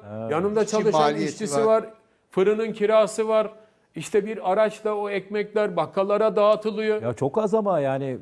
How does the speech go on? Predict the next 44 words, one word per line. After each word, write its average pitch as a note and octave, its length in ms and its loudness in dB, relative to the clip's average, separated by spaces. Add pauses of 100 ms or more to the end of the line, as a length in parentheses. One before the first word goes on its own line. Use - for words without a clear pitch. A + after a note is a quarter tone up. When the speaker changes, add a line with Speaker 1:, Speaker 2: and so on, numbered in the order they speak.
Speaker 2:
Ahmet A3+ 220 0
Speaker 1:
bütün F4 60 0
Speaker 2:
Bey, D4 100 2
Speaker 1:
maliyet C#4 320 4
Speaker 2:
yüzde C#4 80 2
yirmi C#4+ 180 0
yedi D#4 320 2
diyorum B3+ 360 2
ben. A#2 120 -4
Speaker 1:
İnanılmaz C#3 460 -2
Speaker 3:
Evet G#3 220 0
Speaker 1:
ya. D3 60 2
Speaker 3:
ya, C3 300 2
yani C3 420 -2
Speaker 2:
Yani B3+ 240 0
şimdi C#4+ 160 -4
Speaker 3:
dörtte G3 440 0
biri A3+ 220 0
neredeyse. C#3 560 -4
Speaker 1:
Bütün G#2+ 200 -6
Speaker 2:
Aynen. B3 260 2
Speaker 1:
maliyet F3+ 480 2
diğer G#3 260 2
kalemler. C#3 320 -2
Speaker 3:
Tabii. E3 320 -4 (140)
Speaker 2:
A-, G3+ 320 0
aynen. D#4 340 -4 (180)
Şimdi C#4+ 320 -4 (100)
herkes E4 600 -2 (360)
şeyi D#4+ 240 2
konuşuyor, F3 560 -2
ekmeği C4+ 440 0
konuşuyor. F3+ 600 -2
Ekmekte C4+ 540 -4
de D4+ 140 -4
bize A#3 480 2 (200)
Speaker 1:
Peki C#3+ 120 -4
Speaker 2:
işler F#3+ 180 -4
Speaker 1:
bu C3 40 0
Speaker 2:
görünüyor. E3 160 2
Speaker 1:
maliyeti G#3+ 520 2
düşürmek F#3 500 -6
mümkün A#2+ 340 -6
mü? C#3 180 -12